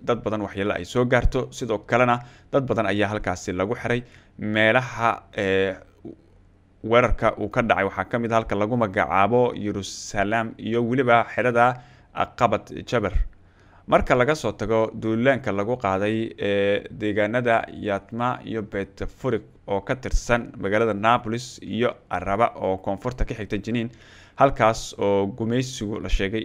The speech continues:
inay maanta weerar qorsheysan ku qaadeen. Sidoo kalena ciidamada ayaa guryaha ugu galay tiro muwaadiniin Falastiiniin ah,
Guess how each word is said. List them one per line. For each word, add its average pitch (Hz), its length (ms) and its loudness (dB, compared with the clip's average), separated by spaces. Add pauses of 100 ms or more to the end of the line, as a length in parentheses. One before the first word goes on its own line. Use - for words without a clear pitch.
(100)
inay 98 380 -2
maanta 110 340 0
weerar 101 420 0 (320)
qorsheysan 98 460 -4
ku 120 100 -2
qaadeen. 120 460 2 (320)
Sidoo 143 240 0
kalena 123 320 2
ciidamada 113 420 0
ayaa 110 260 2
guryaha 107 540 -2
ugu 117 240 -4
galay 104 240 0 (200)
tiro 131 180 2
muwaadiniin 101 500 -2
Falastiiniin 107 560 -4
ah, 127 120 0